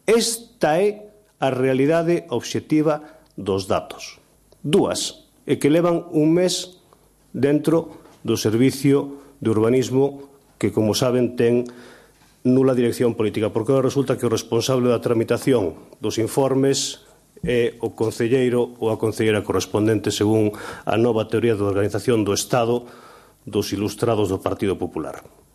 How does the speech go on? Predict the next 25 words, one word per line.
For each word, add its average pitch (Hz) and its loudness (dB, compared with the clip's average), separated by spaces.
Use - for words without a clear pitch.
Os 107 2
ministros 175 2
son 120 2
os 107 0
que - -4
fan 110 0
os 104 0
informes, 156 0
a 127 2
ministra 135 2
de 127 4
Fomento 123 2
nos 113 2
seus 131 2
ratos 120 0
libres 113 -2
pilota 135 2
unha 123 0
pisonadora, 135 0
o 110 0
Concello 120 4
de 127 4
Urbanismo 113 0
de 110 2
Lugo, 113 2